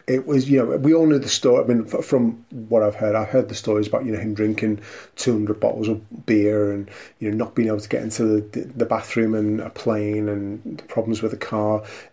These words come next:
Uh, they have a, I think it's Tim White, who's the re-, I know him as, as the referee, but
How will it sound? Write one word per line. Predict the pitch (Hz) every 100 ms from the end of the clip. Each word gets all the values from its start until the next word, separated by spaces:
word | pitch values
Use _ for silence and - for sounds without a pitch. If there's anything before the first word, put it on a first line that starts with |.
| 113
Uh, | 101 101
they | - 123
have | 107 120 117 123
a, | 113 110 107 107 107
I |
think | - - 117
it's | -
Tim | - - 123
White, | 113 120 123 -
who's | 127 107
the | 117
re-, | 117 - - 156 - - -
I | 117 117
know | 117
him | 110
as, | 107 107 -
as | 107 104
the | 110
referee, | 110 - 113 113 107
but | 107 107